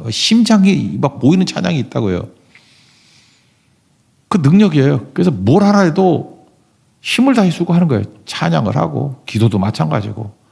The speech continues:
뭐 그렇게 점잖게 하려고 그래요. 여러분 집에 불이 나봐야지 알겠어? "불이야." 이런 사람 봤어요? "불이야, 불이야." 그러고. 여러분 사랑하는 사람이 죽어봐야 알지. 그때 뭐 천천히 가가지고 "아, 침착해, 침착해." 이게 되냐고.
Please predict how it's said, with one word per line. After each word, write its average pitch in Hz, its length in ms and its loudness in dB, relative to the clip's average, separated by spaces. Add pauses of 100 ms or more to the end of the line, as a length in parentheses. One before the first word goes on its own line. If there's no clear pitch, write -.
(520)
뭐 - 100 -16
그렇게 - 160 -8
점잖게 165 420 0
하려고 143 240 0
그래요. 90 200 -4 (580)
여러분 143 220 0
집에 151 180 0
불이 147 280 2
나봐야지 131 360 0
알겠어? 139 540 -2 (680)
"불이야." 107 560 2
이런 117 120 2
사람 117 160 2
봤어요? 127 420 -2 (100)
"불이야, 180 240 0 (360)
불이야." 165 300 0
그러고. 151 460 -6 (840)
여러분 143 120 0
사랑하는 202 320 0
사람이 185 180 2
죽어봐야 156 460 2
알지. 113 500 0 (400)
그때 131 200 -2
뭐 117 80 2
천천히 165 420 -2
가가지고 107 720 -2
"아, 98 160 -4
침착해, 135 460 -4
침착해." - 400 -6
이게 120 120 -4
되냐고. 110 800 0